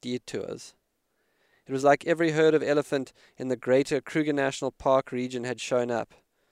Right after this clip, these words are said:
Herds cut across the clearing. A bull appeared out of a guarri thicket, quite unexpectedly. By the time I got back to the camp,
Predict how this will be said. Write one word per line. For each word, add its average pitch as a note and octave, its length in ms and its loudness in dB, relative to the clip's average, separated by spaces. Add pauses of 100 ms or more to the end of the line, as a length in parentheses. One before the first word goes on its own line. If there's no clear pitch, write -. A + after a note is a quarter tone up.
(300)
Herds D#3 360 4
cut - 240 -2
across C#3+ 340 0
the B2+ 120 -10
clearing. A#2 480 -2 (500)
A B2 100 -4
bull C#3 380 4
appeared B2 440 0
out A#2+ 120 4
of A2+ 100 -2
a A2+ 60 -4
guarri B2 420 2
thicket, - 460 -10 (240)
quite B2+ 220 -2
unexpectedly. A#2 840 -8 (1600)
By B2+ 100 0
the C3 80 0
time D#3 300 0
I C#3+ 100 2
got C#3 200 0
back C3+ 180 0
to - 100 -8
the B2 60 -2
camp, B2+ 380 -6